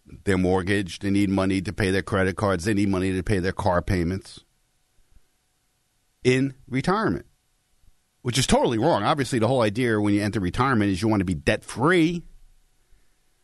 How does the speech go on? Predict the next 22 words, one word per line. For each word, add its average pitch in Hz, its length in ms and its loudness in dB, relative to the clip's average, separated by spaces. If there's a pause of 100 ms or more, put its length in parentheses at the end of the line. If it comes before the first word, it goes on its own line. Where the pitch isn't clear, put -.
(300)
But - 320 -2
fe-, 135 300 0
fewer 165 420 2
and 110 80 -2
fewer 120 380 2
Americans 107 520 2
are 90 140 0
entering 85 380 0
retirement 78 720 -4
debt-free. 67 560 -6 (2250)
So 127 220 2
we 139 140 2
gotta 180 180 2
look 175 160 0
at 156 140 -2
the, 127 220 0
the 123 120 -2
sources 156 480 -2
we 135 160 2
have 113 300 2
for 104 180 0
income, 98 400 -2